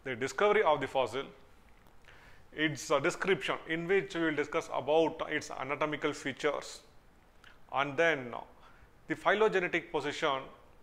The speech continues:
of this fossil. First, let us, uh, discuss about, uh, the discovery of, uh, this fossil. In the year seventeen zero seven, Daniel Hartmann,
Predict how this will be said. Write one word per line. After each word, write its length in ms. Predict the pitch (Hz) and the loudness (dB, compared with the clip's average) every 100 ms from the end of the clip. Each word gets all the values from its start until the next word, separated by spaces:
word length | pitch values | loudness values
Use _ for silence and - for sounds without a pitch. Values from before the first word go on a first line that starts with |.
| - - - - - - | -20 -20 -20 -20 -20 2
of 180 | 143 139 | 2 2
this 100 | - | -2
fossil. 360 | 135 107 117 - - - - - - - - - - - - - - | -2 -2 -6 -12 -16 -16 -18 -20 -20 -20 -20 -20 -20 -20 -20 -20 -20
First, 480 | - - 240 - - | -14 2 2 2 -2
let 260 | 233 202 | 2 4
us, 320 | 202 185 165 139 | 6 6 6 2
uh, 100 | 170 135 | -2 -2
discuss 400 | 131 - 170 - | -6 0 0 0
about, 540 | 147 151 151 127 104 | 2 6 6 4 -2
uh, 60 | 69 - - - - - - - - | -12 -12 -20 -20 -20 -20 -20 -20 -6
the 80 | 185 | -4
discovery 640 | 143 180 - 220 214 208 208 | -2 -4 0 2 4 4 2
of, 340 | 165 156 127 - | 6 6 6 0
uh, 100 | - - - 127 | -10 -12 -16 -6
this 180 | 156 - | -4 -4
fossil. 420 | - 123 113 131 - - - - - - - - - - - - - - - - - - - 208 | -4 -4 -4 -10 -12 -14 -20 -20 -20 -20 -20 -20 -20 -20 -20 -20 -20 -20 -20 -20 -20 -20 -18 -2
In 40 | |
the 80 | 220 | 0
year 200 | 254 294 | 2 0
seventeen 600 | - 208 233 240 269 226 | 4 4 4 0 -4 -2
zero 220 | 196 196 | 0 0
seven, 460 | 185 180 175 165 135 156 - - - - - - - - 131 123 | 2 2 4 4 0 -8 -18 -20 -20 -20 -20 -20 -20 -20 -14 0
Daniel 380 | 165 185 196 | 0 2 2
Hartmann, 640 | 180 - - 147 147 143 | 0 -4 2 2 2 -4